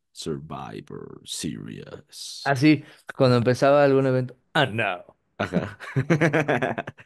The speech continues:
Speaker 2: Yo he visto mucha gente que le tira mierda a la War
Speaker 1: Yo
Speaker 2: Games,
Speaker 1: no he
Speaker 2: güey.
Speaker 1: visto, yo no he visto hate, güey.
Speaker 2: Sí, yo, yo sí, güey. Como que nuestro algoritmo nos ha arrojado ahí comentarios diferentes. A ver,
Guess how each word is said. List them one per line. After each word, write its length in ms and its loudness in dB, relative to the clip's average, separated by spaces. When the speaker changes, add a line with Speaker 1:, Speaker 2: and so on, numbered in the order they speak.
Speaker 2:
Yo 140 4
he 20 6
visto 200 0
mucha 320 0
gente 240 -4
que 80 -6
le 100 -4
tira 220 -2
mierda 380 -2
a 20 -4
la 100 -4
War 260 -4
Speaker 1:
Yo 140 4
Speaker 2:
Games, 0 -
Speaker 1:
no 120 4
he 20 4
Speaker 2:
güey. 100 -4
Speaker 1:
visto, 460 0
yo 120 2
no 60 0
he 40 -2
visto 560 0
hate, 360 0
güey. 200 -2
Speaker 2:
Sí, 180 -10
yo, 140 2
yo 260 0
sí, 220 -4
güey. 300 -2
Como 200 0
que 100 0
nuestro 260 0
algoritmo 500 2
nos 180 -4
ha 140 -4
arrojado 200 0
ahí 140 0
comentarios 460 -6
diferentes. 640 -8
A 120 -4
ver, 260 2